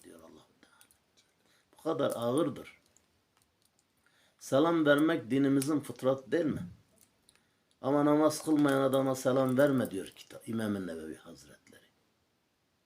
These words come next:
Namaz kılmayan, bak zi-, hasta ziyareti sünnettir değil mi? Çok yakınsa fitne tahriki olacaksa farza kadar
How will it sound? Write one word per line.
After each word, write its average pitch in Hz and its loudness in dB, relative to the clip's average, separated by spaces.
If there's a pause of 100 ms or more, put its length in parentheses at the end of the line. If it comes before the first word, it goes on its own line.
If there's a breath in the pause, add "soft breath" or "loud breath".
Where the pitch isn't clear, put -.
(680)
Namaz 151 2
kılmayan, 143 2
bak - -12
zi-, 107 -4
hasta 123 -2
ziyareti 131 0 (540)
sünnettir 110 -6
değil 156 -2
mi? - -8 (1080)
Çok - -6
yakınsa 131 0
fitne 127 -4
tahriki 117 -6
olacaksa 120 -6
farza 123 -4
kadar 113 -4